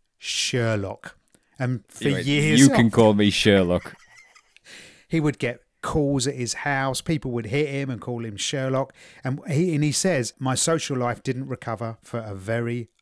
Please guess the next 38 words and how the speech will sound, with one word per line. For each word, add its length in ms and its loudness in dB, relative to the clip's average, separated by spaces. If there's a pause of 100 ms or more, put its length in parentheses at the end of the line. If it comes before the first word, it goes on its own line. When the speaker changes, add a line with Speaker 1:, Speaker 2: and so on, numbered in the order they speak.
(120)
Speaker 1:
long 420 -8 (160)
time." 400 -10 (560)
He 160 -2
was 140 -2
a 40 -2
broken 400 -4
child 440 -4 (360)
with 140 -6
a 60 -4
broken 340 -2
Speaker 2:
So, 160 6
Speaker 1:
childhood. 340 2 (840)
Speaker 2:
he-, 200 4
here's 360 2
a 60 0
question. 420 0
I've 100 2
just 160 -4
wrote 160 2
down 240 2
little 240 0
notes 340 -2
now. 140 -4
Uh, 480 -4
from 240 -4
watching 340 0
this, 140 -4
would 180 2
you 140 0
play 240 -2
Dungeons 480 -4
and 100 -14
Speaker 1:
Never. 380 0 (500)
Speaker 2:
Dragons? 240 -10
<laughs> 500 4 (1500)
Speaker 1:
Especially 680 0
after, 600 -2
um, 200 -2